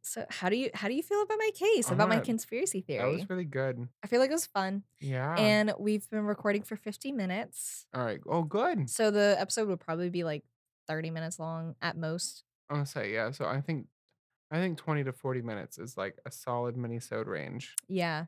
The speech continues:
Speaker 1: yeah, yeah. But that's my conspiracy
Speaker 2: Oh
Speaker 1: theory,
Speaker 2: my
Speaker 1: guys.
Speaker 2: gosh, you did such a good
Speaker 1: Hey,
Speaker 2: job.
Speaker 1: guys. Um, so if you go to the link in our bio, <laughs> you know,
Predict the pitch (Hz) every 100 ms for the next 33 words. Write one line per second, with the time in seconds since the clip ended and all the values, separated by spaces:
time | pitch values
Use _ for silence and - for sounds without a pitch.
0 | - 175 165 160 160 160 - _ _ _
1 | _ _ _ _ _ _ _ _ _ _
2 | _ _ 196 208 - _ _ _ 175 185
3 | 311 - 381 381 440 440 - 277 311 -
4 | 190 269 453 330 - 175 185 370 339 147
5 | 165 185 233 226 311 247 240 269 180 113
6 | 123 _ 170 185 220 156 160 - _ 214
7 | 196 185 180 175 175 175 - _ _ _
8 | _ _ _ - - 208 185 180 196 214
9 | 277 339 - 202 196 185 175 175 - -
10 | _ _ 226 233 220 208 180 165 160 160
11 | 127 143 185 - _ _ - - - 214
12 | 180 165 165